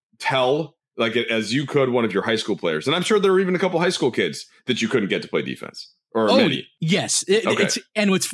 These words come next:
Speaker 2: it's fu-, it's funny is
Speaker 1: Even
Speaker 2: it's
Speaker 1: if you
Speaker 2: usually
Speaker 1: yell
Speaker 2: the
Speaker 1: and scream, like, the yelling and screaming, I've seen
Speaker 2: Yo,
Speaker 1: this
Speaker 2: man.
Speaker 1: at my, with my seven-year-olds, Pete.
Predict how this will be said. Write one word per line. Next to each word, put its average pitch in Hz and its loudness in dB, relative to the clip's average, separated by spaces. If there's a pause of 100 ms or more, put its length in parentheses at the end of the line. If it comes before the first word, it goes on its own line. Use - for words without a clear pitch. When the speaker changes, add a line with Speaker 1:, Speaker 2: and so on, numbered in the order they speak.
Speaker 2:
it's 233 2
fu-, 233 0
it's - 0
funny 220 2
is - 4
Speaker 1:
Even - 4
Speaker 2:
it's 233 4
Speaker 1:
if 196 6
you 214 8
Speaker 2:
usually 185 6
Speaker 1:
yell 156 6
Speaker 2:
the 147 2 (120)
Speaker 1:
and 151 0
scream, 160 2
like, 131 2
the 135 0
yelling 160 2
and 165 2
screaming, 151 0
I've 156 0
seen 170 4
Speaker 2:
Yo, 165 6
Speaker 1:
this 147 4
Speaker 2:
man. 135 2
Speaker 1:
at 139 -8
my, 135 2
with 139 0
my 127 2
seven-year-olds, 120 2
Pete. 92 -2